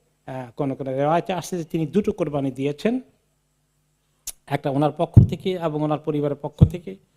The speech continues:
আরেকটা দিয়েছেন গোটা উম্মতের পক্ষ থেকে, এবং তিনি বিসমিল্লাহ বলে, "আল্লাহু আকবার, বিসমিল্লাহ, আল্লাহু আকবার" বলে জবাই করেছেন। আহ, এরপরে, উম, উহুদ যুদ্ধের আগে, বদরের পরে এই মাঝখানে আরো কিছু ছোটখাটো ঘটনা ঘটে। তার মধ্যে অন্যতম ঘটনা হচ্ছে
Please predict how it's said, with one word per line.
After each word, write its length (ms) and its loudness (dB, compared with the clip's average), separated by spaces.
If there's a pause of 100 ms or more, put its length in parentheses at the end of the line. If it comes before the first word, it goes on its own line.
(260)
আরেকটা 260 0
দিয়েছেন 380 -4
গোটা 200 -6
উম্মতের 440 2
পক্ষ 220 6
থেকে, 340 2 (440)
এবং 200 2
তিনি 260 -6
বিসমিল্লাহ 420 -8
বলে, 300 -8 (280)
"আল্লাহু 360 4
আকবার, 340 -16
বিসমিল্লাহ, 460 -10
আল্লাহু 260 -10
আকবার" 180 -14
বলে 140 -8
জবাই 240 -8
করেছেন। 440 -16 (1400)
আহ, 280 4
এরপরে, 520 2 (480)
উম, 480 -14
উহুদ 280 8
যুদ্ধের 260 0
আগে, 340 0
বদরের 420 2
পরে 420 2
এই 200 -2
মাঝখানে 460 0
আরো 180 2
কিছু 300 -8
ছোটখাটো 400 -4
ঘটনা 320 -8
ঘটে। 420 2
তার 240 2
মধ্যে 200 -2
অন্যতম 340 0
ঘটনা 300 0
হচ্ছে 420 -4